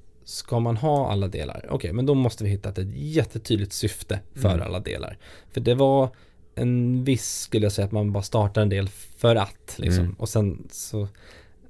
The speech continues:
Speaker 1: men, men har man, som i till exempel med Live at Heart Creative, har man bra människor som jobbar med just den delen. I det här fallet, eh, finns det ett kontorshotell som heter Creative House i Örebro, där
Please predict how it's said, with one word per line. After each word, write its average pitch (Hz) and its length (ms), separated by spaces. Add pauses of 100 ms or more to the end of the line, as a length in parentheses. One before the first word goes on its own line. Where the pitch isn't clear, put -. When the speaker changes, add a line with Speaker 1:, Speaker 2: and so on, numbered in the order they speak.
Speaker 1:
men, 135 200
men 147 200
har 185 200
man, 165 280
som 170 180
i 170 80
till 165 160
exempel 147 380
med 135 120
Live 135 240
at 123 120
Heart 120 200
Creative, 113 440
har 127 120
man 131 360
bra 151 280
människor 107 380
som 101 180
jobbar 101 280
med 101 140
just 98 260
den 101 160
delen. 98 420
I 127 60
det 123 60
här 120 80
fallet, 107 420 (500)
eh, 101 380
finns 104 280
det 98 80
ett - 120
kontorshotell 101 600
som - 140
heter 95 320 (140)
Creative 104 540
House - 280
i 85 40
Örebro, 82 440
där 104 280